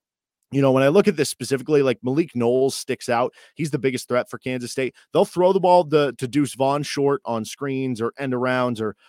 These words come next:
whatever that you have to worry about that too. But, uh,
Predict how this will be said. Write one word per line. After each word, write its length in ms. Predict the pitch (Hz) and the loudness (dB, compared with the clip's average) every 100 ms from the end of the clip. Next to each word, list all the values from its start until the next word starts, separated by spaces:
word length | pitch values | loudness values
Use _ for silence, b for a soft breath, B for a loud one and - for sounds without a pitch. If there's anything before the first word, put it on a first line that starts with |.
| b | b
whatever 540 | 123 143 143 123 120 - | 2 4 4 2 0 0
that 280 | 123 120 - | -2 -2 -2
you 100 | 139 | -4
have 100 | - | -4
to 120 | 113 - 135 | -10 -10 -2
worry 180 | 135 | 0
about 220 | 117 110 - | 0 -2 -2
that 240 | 117 - | -2 -2
too. 160 | 117 107 | -6 -4
But, 180 | 110 b b - | -6 b b -2
uh, 160 | 123 | -2